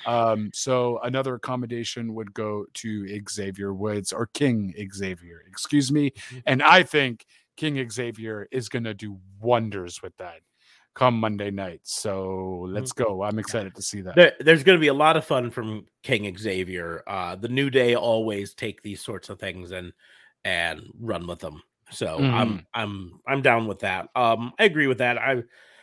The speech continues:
Speaker 2: um, my, this is, this is a joint commendation and misdemeanor. It's weird. There's gonna be a,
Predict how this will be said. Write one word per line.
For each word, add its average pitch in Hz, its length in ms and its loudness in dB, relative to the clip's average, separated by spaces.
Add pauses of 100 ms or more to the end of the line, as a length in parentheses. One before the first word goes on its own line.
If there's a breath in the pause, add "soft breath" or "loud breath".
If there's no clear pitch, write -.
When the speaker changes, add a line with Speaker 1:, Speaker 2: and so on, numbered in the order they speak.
(200 soft breath)
Speaker 2:
um, 117 460 2 (1200)
my, 160 480 4 (2000 loud breath)
this 180 240 6
is, 151 280 2
this 160 220 -2
is 190 100 -2
a 151 80 4
joint 131 400 0
commendation 127 720 -4
and 110 460 -6
misdemeanor. 98 500 -8
It's 90 180 -12
weird. 90 280 -10
There's 160 160 -8
gonna 143 160 -2
be 101 100 -4
a, 87 140 -6